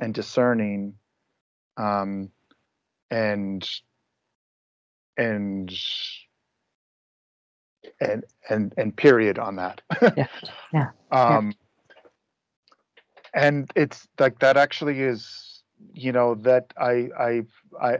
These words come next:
Speaker 1: I might reflect on that and work with that more. Like, I can f-, like, feel,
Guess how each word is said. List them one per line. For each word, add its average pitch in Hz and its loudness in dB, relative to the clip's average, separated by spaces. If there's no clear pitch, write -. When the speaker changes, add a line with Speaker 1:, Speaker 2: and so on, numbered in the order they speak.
Speaker 1:
I 113 -4
might 127 -4
reflect 123 -2
on 120 -2
that 110 0
and 107 -4
work 117 -2
with 113 -2
that 110 0
more. 117 2
Like, 104 -2
I 123 -2
can 127 -10
f-, - -20
like, 120 -2
feel, 143 4